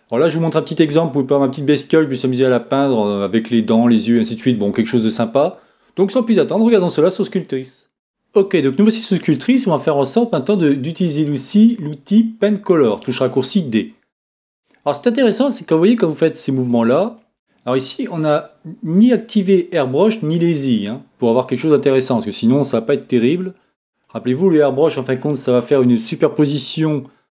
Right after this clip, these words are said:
de, de textures, enfin de couleurs, on va dire, hein. Vous voyez, si je fais ça, euh, mais bon, moi je préfère l'enlever pour l'instant.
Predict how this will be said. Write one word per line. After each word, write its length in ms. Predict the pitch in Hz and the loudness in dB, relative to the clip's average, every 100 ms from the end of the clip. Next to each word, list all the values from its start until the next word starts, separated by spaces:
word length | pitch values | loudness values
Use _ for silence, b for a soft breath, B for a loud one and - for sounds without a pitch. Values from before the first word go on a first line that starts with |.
| _ _ _ _ _ | _ _ _ _ _
de, 420 | 123 120 131 127 123 | -8 0 4 4 4
de 80 | 127 | 2
textures, 480 | 127 127 - 202 226 | 0 -4 0 2 2
enfin 180 | 120 | 2
de 80 | 107 | -2
couleurs, 400 | 113 - 165 208 | -4 0 2 2
on 40 | 135 | 2
va 100 | 110 | 0
dire, 240 | 107 101 | -2 -4
hein. 180 | 127 - _ | -6 -10 _
Vous 60 | _ 104 | _ -4
voyez, 100 | 131 | -4
si 160 | 127 | -4
je 80 | 110 | -4
fais 100 | 127 | -2
ça, 440 | 117 147 156 160 | 0 2 2 2
euh, 200 | 135 101 98 | 2 0 -2
mais 80 | |
bon, 260 | 113 131 - B B _ | 0 0 -2 B B _
moi 140 | 139 | -6
je 80 | 170 | -4
préfère 320 | - 156 170 | -4 0 0
l'enlever 340 | 156 147 135 190 | 0 0 0 0
pour 160 | 196 | 2
l'instant. 520 | 151 135 - 98 80 | 0 0 -6 -14 -16